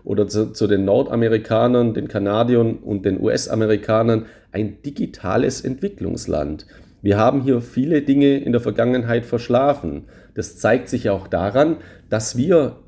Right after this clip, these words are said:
in Europa, auch in Deutschland, keine großen Digitalkonzerne haben, wie beispielsweise Microsoft, wie Facebook, wie Apple, wie Google, wie Alphabet oder auf der anderen Seite in Asien wie Tencent oder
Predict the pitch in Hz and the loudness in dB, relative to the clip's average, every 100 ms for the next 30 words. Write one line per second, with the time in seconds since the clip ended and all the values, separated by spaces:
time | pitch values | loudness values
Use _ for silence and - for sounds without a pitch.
0 | - 117 107 101 165 - - 85 80 - | -4 0 4 6 6 4 2 -2 -4 -10
1 | 87 104 113 185 - 120 90 82 - - | -8 -2 2 2 2 -2 -2 -4 -12 -20
2 | - _ - 117 156 185 180 123 143 151 | -20 _ -4 0 0 0 -2 0 2 2
3 | 156 143 127 123 - 127 180 - 117 - | -2 -2 -2 -2 -2 -4 -2 -2 -2 2
4 | 95 95 87 90 90 95 92 143 180 113 | 2 2 0 0 0 0 -2 -4 4 4
5 | 123 - 95 98 92 90 92 - - - | 4 0 -4 0 0 0 -4 -4 -14 -8
6 | 113 107 120 107 95 98 90 92 131 139 | 0 2 2 0 0 0 -2 -2 -4 -4
7 | - 107 117 - 95 90 - 120 - - | 0 0 0 -4 -6 -6 -4 -4 -4 -2
8 | 110 - 95 85 - - 120 113 123 135 | -2 0 -2 -2 -8 -8 -4 0 4 4
9 | 113 95 90 - 117 120 104 120 117 95 | 4 0 -2 -6 -2 0 2 0 2 0
10 | - 85 80 - - - 101 107 101 - | 0 -2 -4 -12 -14 -2 4 6 4 0
11 | 98 - 95 113 123 117 117 110 110 104 | -8 -4 -2 0 0 0 2 2 2 0
12 | 101 101 - _ _ _ _ 120 110 92 | 0 -4 -18 _ _ _ _ -2 -2 0
13 | 117 120 120 113 107 - - 113 113 117 | 0 2 4 4 2 -6 -8 -6 0 0
14 | 110 - 113 113 110 - 110 104 101 | 0 2 2 2 0 -2 0 2 0